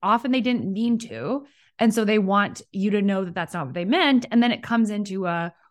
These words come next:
well, you versus them instead of, where do you want, like, what is your end goal? Well, maybe that end goal is going to a family function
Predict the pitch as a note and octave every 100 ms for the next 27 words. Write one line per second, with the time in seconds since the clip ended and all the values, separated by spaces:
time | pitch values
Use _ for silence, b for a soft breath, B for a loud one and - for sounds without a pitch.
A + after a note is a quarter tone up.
0 | - F#3+ F3+ F#3 E3+ F3 F3 D#3 D#3 F#3
1 | F3 E3+ E3+ - C#4+ F#3+ E3 E3 - _
2 | _ _ - G#3 F#3+ G#3 G#3+ A3+ A3 A3+
3 | G3 F#3 F#3 G3 - _ - G3+ F#3 F3+
4 | A3 A#3+ B3+ F#3+ G#3+ - F#3+ F#3+ F3 E3
5 | D#3+ F#3+ C#4 - G3+ A3+ A3+ - - G3
6 | A3+ A#3+ A#3 G#3+ - - G#3+ G#3 G#3 G#3
7 | F3 F#3+ G3 G#3+ F3+ F#3 F#3+ A3+ F#3 A#3+
8 | C#4